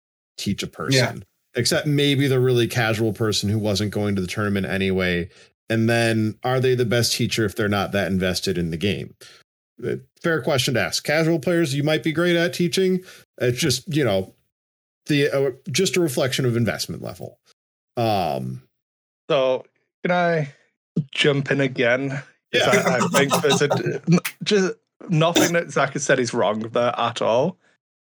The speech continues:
Speaker 3: But one of the things that I do personally, b-, and I have the benefit of also coordinating events for a store, so I get to do what I want. The middle Saturday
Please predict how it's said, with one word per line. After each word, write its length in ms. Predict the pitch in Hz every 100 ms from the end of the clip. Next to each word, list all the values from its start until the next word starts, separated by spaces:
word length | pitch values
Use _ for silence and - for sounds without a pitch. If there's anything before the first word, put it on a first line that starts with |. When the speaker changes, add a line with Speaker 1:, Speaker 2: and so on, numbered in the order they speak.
| -
Speaker 3:
But 220 | 143 -
one 160 | 143 143
of 100 | 156
the 100 | 147
things 340 | 156 139 135
that 100 | 135
I 220 | 123 127
do 280 | 123 123 120
personally, 720 | 120 123 120 - 120 120 123 - _ _ _ _
b-, 100 | - -
and 200 | 135 143
I 180 | 135
have 240 | 135 139 120
the 100 | 127
benefit 540 | 117 120 123 135 135
of 80 | 120
also 460 | 113 131 131 131 113
coordinating 580 | - 127 123 120 127
events 400 | 123 113 117 120
for 140 | - 117
a 40 |
store, 460 | 110 - 117 110 110 - _ _
so 140 | - 120
I 60 |
get 240 | 117 123 -
to 100 | 123
do 140 | 113
what 100 | 107
I 80 | 104
want. 400 | 104 104 - - - _ _ _ _ _ _
The 300 | 147 135 127
middle 480 | 131 139 151 170 160
Saturday 800 | 143 - 127 123 147 156 165 170